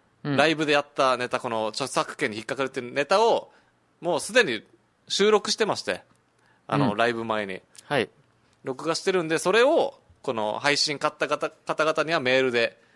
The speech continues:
Speaker 1: ちょっと、ともきさんのネタですって、
Speaker 2: うん。
Speaker 1: 送るという形を取ってたんで、まあちょっと見れたんだったら、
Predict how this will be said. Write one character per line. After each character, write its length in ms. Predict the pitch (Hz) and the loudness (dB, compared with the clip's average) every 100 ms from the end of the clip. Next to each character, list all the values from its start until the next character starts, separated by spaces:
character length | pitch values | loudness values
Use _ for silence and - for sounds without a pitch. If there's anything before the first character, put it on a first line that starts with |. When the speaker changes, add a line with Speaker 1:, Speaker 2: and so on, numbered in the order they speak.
| _ | _
Speaker 1:
ち 80 | - | -16
ょ 20 | |
っ 20 | 131 | -4
と、 300 | 107 - - _ 127 | -2 -4 -8 _ _
と 100 | - | -10
も 80 | 120 | -8
き 60 | 113 | -6
さ 100 | 117 | -8
ん 80 | 107 | -6
の 60 | |
ネ 140 | 104 107 | -6 -4
タ 120 | 120 | -4
で 80 | 135 | -4
す 180 | - | -4
っ 40 | 170 | -6
て、 300 | - 98 - - _ 113 | -2 -4 -4 -16 _ -8
Speaker 2:
う 60 | |
ん。 240 | 113 101 90 _ | -6 -6 -10 _
Speaker 1:
送 240 | - 110 113 | -4 -4 -4
る 100 | 117 | -6
と 140 | 104 | -6
い 80 | 87 | -8
う 80 | - _ _ _ - - _ _ - _ - | -10 _ _ _ -20 -20 _ _ -20 _ -4
形 280 | 131 117 | -2 -2
を 80 | 117 | -2
取 100 | 117 | -2
っ 20 | 110 | -4
て 120 | 110 | -2
た 160 | 104 | -2
ん 60 | 98 | 0
で、 180 | 98 98 | -2 -2
ま 220 | 123 131 | 2 2
あ 20 | |
ち 80 | 123 | 2
ょ 20 | |
っ 20 | 143 | 0
と 120 | 120 | 0
見 140 | 117 | 2
れ 100 | 123 | 4
た 140 | 135 131 | 4 2
ん 40 | |
だ 80 | 117 | 0
っ 20 | |
た 160 | - 104 | 2 2
ら、 200 | 92 | 2